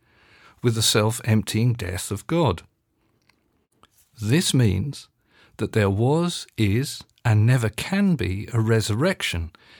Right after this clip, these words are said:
as imagined by the later Christian tradition. Such a resurrection, as already indicated, were it to have occurred,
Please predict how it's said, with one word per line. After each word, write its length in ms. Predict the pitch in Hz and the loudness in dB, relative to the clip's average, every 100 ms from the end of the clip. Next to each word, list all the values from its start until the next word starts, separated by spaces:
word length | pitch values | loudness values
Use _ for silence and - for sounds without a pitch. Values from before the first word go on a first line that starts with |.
| - - - | -20 -12 -2
as 200 | 110 135 | 0 4
imagined 540 | 135 95 95 104 104 | 4 4 2 0 0
by 180 | 104 98 | 0 0
the 100 | 110 | 0
later 440 | 104 90 92 110 - _ | 0 -2 -4 -6 -8 _
Christian 560 | - 95 - 95 92 95 | -4 -4 -4 -6 -6 -6
tradition. 580 | - 107 107 139 - 90 - _ _ _ _ _ _ _ _ - - - - _ | -8 -6 -4 -4 -2 -4 -6 _ _ _ _ _ _ _ _ -18 -16 -16 -20 _
Such 520 | - - - 202 - | -6 -2 2 0 2
a 40 | 110 | 2
resurrection, 760 | 101 92 101 101 101 - 175 - - - - _ _ - | 2 0 0 0 -2 -2 -4 -4 -16 -20 -20 _ _ -2
as 180 | 113 98 | 0 2
already 360 | 92 92 95 123 | 0 0 0 2
indicated, 680 | 185 - 92 90 - - - | 2 0 -4 -4 -8 -10 -10
were 320 | 110 101 98 92 | -4 0 0 0
it 100 | 92 | -4
to 120 | 95 | -12
have 140 | 90 | -12
occurred, 720 | 92 - - 233 214 123 147 | -14 -12 0 2 4 2 0